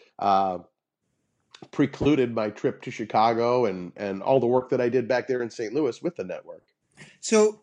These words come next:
Speaker 2: you do move to Chicago in the nineties, I believe,
Speaker 1: Mm-hmm.
Speaker 2: and you're, you're doing shows at Comedy Sports and you're taking classes at Second City.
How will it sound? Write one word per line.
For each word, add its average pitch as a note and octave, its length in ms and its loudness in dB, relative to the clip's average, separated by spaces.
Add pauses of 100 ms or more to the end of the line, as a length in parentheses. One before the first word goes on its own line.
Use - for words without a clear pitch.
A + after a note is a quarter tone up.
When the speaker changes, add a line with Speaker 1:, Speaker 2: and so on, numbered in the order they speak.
Speaker 2:
you F3 160 0
do F#3+ 200 2
move A#3 140 2
to D#3 100 -4
Chicago C3+ 460 -4
in C3 80 -2
the B2+ 100 -4
nineties, B2 580 -6
I A#2+ 120 -14
believe, A2+ 480 -8
Speaker 1:
Mm-hmm. A2 260 -4
Speaker 2:
and D#3 160 -2
you're, E3 260 2
you're E3 160 0
doing G#3+ 280 -2
shows E3+ 420 -4
at C#3+ 80 -8
Comedy D#3 360 -4
Sports C#3+ 320 -6
and C#3+ 80 -4
you're B2+ 100 -2
taking D3 280 -4
classes B2 440 -4
at A2 60 -12
Second A#2+ 300 -8
City. F3+ 400 0